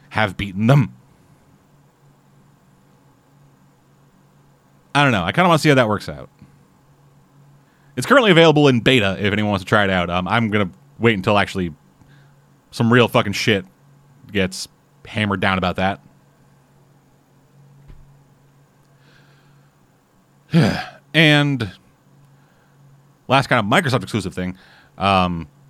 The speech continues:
they have announced the second series of the Xbox Elite wireless controller, which is the, which is, like, the fucking hardcore gamer focused thing where it's like,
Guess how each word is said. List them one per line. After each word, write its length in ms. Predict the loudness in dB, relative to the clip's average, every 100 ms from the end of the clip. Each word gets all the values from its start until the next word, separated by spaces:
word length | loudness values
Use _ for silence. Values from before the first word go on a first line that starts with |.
| _ _ _ _ _ _ _ _ -4
they 280 | 0 0
have 360 | 2 0 0 -4
announced 340 | -4 -2 -2
the 260 | -4 -4 -6
second 460 | -6 -2 0 0 -2
series 400 | 2 2 2 0
of 160 | -4
the 100 | -4
Xbox 540 | -4 -4 0 0 0 -6
Elite 300 | -4 -2 -2
wireless 400 | -2 -2 -2 -6
controller, 440 | -6 -6 -6 -10 -20 _ _ _ _ _ _ _ _ _ _ _ _ _ _ _ _ _ _ _ _ _ -6
which 240 | 0 0 0
is 260 | -4 -2
the, 400 | -2 0 -2 -4 _ _ _ _ _ _ _ _ _ _ _ _ _ _ _ _ _ -8
which 120 | -6
is, 80 | -4
like, 120 | -6
the 60 | -6
fucking 280 | -8 -8
hardcore 560 | 0 2 2 2 0 0
gamer 360 | 0 0 0 -4
focused 420 | -6 -6 -10 -6
thing 280 | -4 -2 -2
where 160 | -4
it's 100 | -4
like, 140 | -8